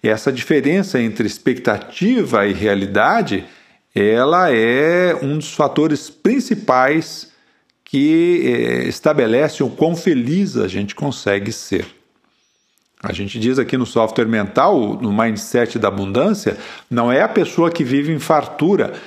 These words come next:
é a pessoa que tem uma relação cada vez mais sadia com a realidade com a qual convive. E ela consegue, nessa relação sadia com essa realidade, encontrar meios e formas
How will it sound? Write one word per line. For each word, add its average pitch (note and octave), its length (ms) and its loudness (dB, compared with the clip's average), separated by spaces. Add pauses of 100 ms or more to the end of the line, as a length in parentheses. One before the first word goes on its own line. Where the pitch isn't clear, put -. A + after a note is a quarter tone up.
(240)
é G#2+ 60 2
a A2 60 2
pessoa D3 380 0
que E3+ 100 -2
tem E3 180 0
uma E3 120 2
relação C#3+ 560 0
cada D#3 240 2
vez E3 260 2
mais E3+ 200 0
sadia D3+ 680 0
com - 240 -2
a B2+ 60 2
realidade A#2 640 0
com C3+ 180 -2
a C#3 100 2
qual B2 480 0
convive. B2 580 -2 (540)
E A#2+ 120 2
ela C3+ 160 4
consegue, D#3+ 600 0
nessa A#2 300 0
relação A2 460 0
sadia A2+ 580 0
com G#2 240 -2
essa A2+ 380 0
realidade, G2+ 840 -2 (320)
encontrar C#3 680 0
meios D3+ 440 0
e F3 80 0
formas C3+ 720 0